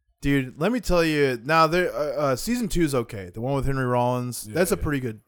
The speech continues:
Speaker 1: season.
Speaker 2: Yeah.
Speaker 1: Where he's got the sick tattoo.
Speaker 2: Yeah.
Speaker 1: <laughs> And they,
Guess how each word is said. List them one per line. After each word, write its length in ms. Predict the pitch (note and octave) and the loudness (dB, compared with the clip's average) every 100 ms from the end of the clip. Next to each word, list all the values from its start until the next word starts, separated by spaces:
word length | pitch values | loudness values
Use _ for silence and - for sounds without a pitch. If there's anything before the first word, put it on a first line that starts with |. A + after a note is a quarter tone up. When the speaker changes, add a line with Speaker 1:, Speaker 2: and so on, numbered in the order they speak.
| _ - | _ -14
Speaker 1:
season. 520 | - F#2+ E2 D#2+ - - - | -12 -10 -12 -16 -18 -20 -20
Speaker 2:
Yeah. 160 | G#2 - | -18 -6
Speaker 1:
Where 120 | A#2 | -4
he's 120 | A#2+ | -4
got 180 | B2 A2 | -4 -6
the 80 | G2 | -8
sick 320 | - C3 A#2+ | -6 -6 -4
tattoo. 480 | B2 B2 G#2 G2 G#2 - - | -8 -8 -10 -12 -12 -18 -18
Speaker 2:
Yeah. 200 | F#2+ - _ - - - F3+ | -18 -20 _ -14 -12 -10 -10
Speaker 1:
<laughs> 840 | - C#3 G3+ - A3 G3 A3 G3+ | 2 6 8 8 8 10 8 10
And 380 | G#3+ F#3+ D#3 C#3 | 10 10 8 6
they, 360 | C#3 D3 C#3+ | 6 8 6